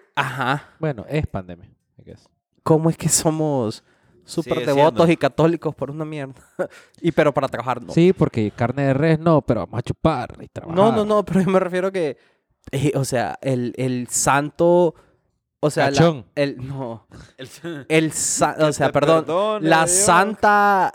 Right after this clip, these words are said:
Speaker 1: La santa Semana Santa, valga la redundancia, es, o sea, igual estés en pandemia o algo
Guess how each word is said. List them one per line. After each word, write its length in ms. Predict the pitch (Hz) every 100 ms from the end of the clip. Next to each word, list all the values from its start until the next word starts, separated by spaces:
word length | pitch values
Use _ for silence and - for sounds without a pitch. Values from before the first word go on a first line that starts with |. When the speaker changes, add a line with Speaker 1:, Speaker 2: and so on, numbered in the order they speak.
| -
Speaker 1:
La 240 | 160 143
santa 760 | 131 - 175 202 190 196 196 185
Semana 420 | - 156 170 185
Santa, 720 | - 214 190 151 139 151 151
valga 300 | 143 151 160
la 120 | 170 165
redundancia, 760 | 165 165 180 170 156 170 190 _ _ _ _ _ _ _ _ _ _ _
es, 180 | 113 - _ 127
o 80 |
sea, 220 | 110 113 117
igual 560 | 107 107 139 135 117
estés 260 | 123 - 127
en 80 | 123
pandemia 380 | 139 131 131
o 40 | 127
algo 440 | 156 190 175 _